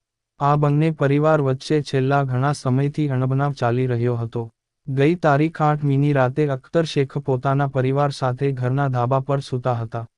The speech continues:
ત્યારે જ સલીમ શેખ છરી લઈને ધાબા પર આવીને, "અખ્તર શેખ, તું મારા પાર જાદુ ટોના કરાવે છે," તેમ કરી પેટના ભાગે એક બાદ એક છરીના ઘા મારી દીધા હતા અને ગંભીર ઈજાઓ પહોંચાડી હતી.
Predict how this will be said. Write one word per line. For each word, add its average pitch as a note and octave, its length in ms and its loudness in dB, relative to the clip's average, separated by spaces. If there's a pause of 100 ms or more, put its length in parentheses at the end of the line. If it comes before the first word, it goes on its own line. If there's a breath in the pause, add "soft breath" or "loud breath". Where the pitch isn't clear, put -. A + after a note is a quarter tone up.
(640)
ત્યારે D3+ 360 4
જ D3+ 140 0
સલીમ D3+ 380 0
શેખ C#3 360 -2
છરી C#3 300 0
લઈને C#3 380 0
ધાબા B2+ 360 2
પર C#3+ 220 0
આવીને, C3+ 420 0
"અખ્તર C#3+ 360 -2
શેખ, C#3+ 320 -4
તું C#3+ 280 0
મારા C3 260 2
પાર C#3 260 0
જાદુ C3 340 0
ટોના C3+ 340 -2
કરાવે B2+ 400 -2
છે," D3 220 -4
તેમ D3 300 0
કરી C#3 220 -2
પેટના C#3 420 -2
ભાગે C3+ 480 0
એક C3+ 120 -4
બાદ B2 300 0
એક C#3 140 -4
છરીના C3+ 420 -2
ઘા C3+ 200 -2
મારી C3+ 320 0
દીધા C3 340 -2
હતા B2+ 300 -2
અને C3+ 260 -2
ગંભીર B2+ 440 0
ઈજાઓ C3 360 0
પહોંચાડી B2 640 -2
હતી. A#2 400 -8